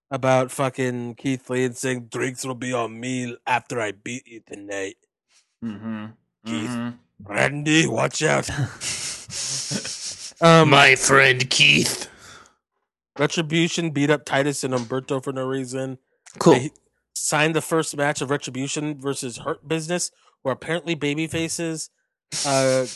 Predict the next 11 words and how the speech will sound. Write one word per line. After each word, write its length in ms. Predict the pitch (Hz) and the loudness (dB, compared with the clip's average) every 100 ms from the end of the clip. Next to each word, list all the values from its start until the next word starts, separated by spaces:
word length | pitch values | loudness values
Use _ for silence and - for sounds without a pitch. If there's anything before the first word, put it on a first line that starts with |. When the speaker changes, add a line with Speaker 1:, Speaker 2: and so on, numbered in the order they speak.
| - _ - | -14 _ -4
Speaker 1:
Keith 260 | 196 160 | -2 0
Lee 140 | 151 175 | 0 2
Speaker 2:
Right. 40 | 233 | 0
Speaker 1:
versus 300 | 160 160 139 | -2 -6 -8
Drew 420 | - 139 143 151 | -6 -2 0 0
in 80 | 143 | 0
a 140 | 127 - 139 139 _ | -4 -10 _ -20 _
match 380 | 147 143 143 - | -4 -4 -4 -8
that 180 | 139 - | -8 -6
happened 580 | - 131 - 135 131 - _ _ _ | -4 -2 -2 -6 -8 -14 _ _ _
again. 600 | 127 117 113 127 123 131 | -18 -16 -6 -4 -4 -8